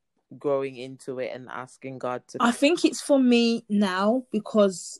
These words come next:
Speaker 2: of my previous situation.
Speaker 1: Mm.
Speaker 2: I think if it was a different situation, like, like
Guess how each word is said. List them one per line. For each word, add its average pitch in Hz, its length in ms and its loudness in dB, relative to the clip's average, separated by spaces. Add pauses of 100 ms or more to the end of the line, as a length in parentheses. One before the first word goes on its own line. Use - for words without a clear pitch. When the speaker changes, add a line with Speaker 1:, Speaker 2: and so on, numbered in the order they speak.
Speaker 2:
of 190 200 -2
my 185 300 2
previous 196 420 0
situation. 190 760 -4 (200)
Speaker 1:
Mm. 151 480 -4
Speaker 2:
I 202 80 2
think 226 340 4
if 220 120 0
it - 80 -4
was 214 180 4
a 196 80 2
different 247 380 -2
situation, 190 720 -2
like, 180 220 -2
like 202 120 -2